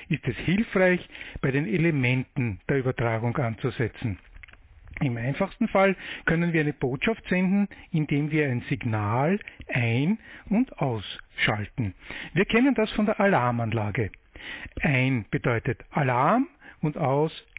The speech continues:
alles okay. Können wir mit ein und aus auch mehr als eine Botschaft übertragen? Na klar geht das. Denkt daran, dass es den meisten nicht schwerfällt, zwischen dem Signalhorn der Rettung,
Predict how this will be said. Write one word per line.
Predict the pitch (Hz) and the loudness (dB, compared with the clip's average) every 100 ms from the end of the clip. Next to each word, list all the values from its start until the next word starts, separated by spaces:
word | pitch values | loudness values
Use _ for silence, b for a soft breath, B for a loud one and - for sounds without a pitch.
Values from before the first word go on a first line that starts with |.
| - - - | -20 -20 -4
alles | 135 139 170 | 0 0 0
okay. | 247 - 123 123 - _ - - _ _ B B B B B B - - _ | -2 0 0 -2 -8 _ -20 -20 _ _ B B B B B B -20 -20 _
Können | - 170 262 277 226 | 2 4 6 4 4
wir | 233 | 2
mit | 233 - | 2 0
ein | - 143 143 220 | 0 2 2 2
und | 233 170 | 0 0
aus | - 143 170 180 - | 2 2 2 -2 -4
auch | 185 - | -4 -2
mehr | 123 117 120 123 135 135 - | -2 0 0 2 2 0 0
als | 165 170 | -2 0
eine | 165 175 | 0 0
Botschaft | 170 170 - 190 - | 0 0 0 -2 -2
übertragen? | 185 185 175 175 185 240 269 - _ - _ _ - | -2 0 2 2 2 0 0 -8 _ -20 _ _ -4
Na | 202 | 0
klar | 214 240 285 | 2 2 2
geht | - 127 - | 0 -2 -2
das. | 113 - - - - - B B - | -4 -6 -18 -20 -20 -16 B B 0
Denkt | 185 269 - | 2 2 2
daran, | 262 226 226 226 B B | 4 4 2 0 B B
dass | 185 180 | -2 0
es | 196 | 0
den | 185 180 - | 0 0 0
meisten | 180 135 131 196 - 208 202 - | 0 2 2 0 -2 -2 -2 -2
nicht | 135 160 240 - | 0 2 0 -2
schwerfällt, | - 135 139 147 165 160 B B B | -2 2 2 2 0 0 B B B
zwischen | 165 156 160 | -2 0 0
dem | 139 | -2
Signalhorn | 131 147 135 127 147 123 113 | -2 -2 0 2 2 0 0
der | 110 110 | 0 2
Rettung, | 233 - 220 220 | 0 2 0 0